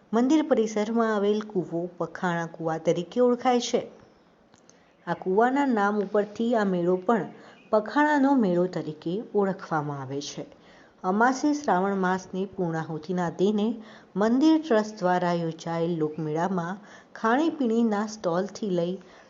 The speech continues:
રમકડાની દુકાનો અને નાના બાળકોના મનોરંજન માટે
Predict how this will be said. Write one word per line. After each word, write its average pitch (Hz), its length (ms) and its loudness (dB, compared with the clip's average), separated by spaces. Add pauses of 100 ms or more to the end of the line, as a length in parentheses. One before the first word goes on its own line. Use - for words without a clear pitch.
રમકડાની 285 580 2
દુકાનો 175 580 -4 (240)
અને 175 160 -4
નાના 185 400 -2
બાળકોના 190 680 0
મનોરંજન 160 720 -6
માટે 202 420 -4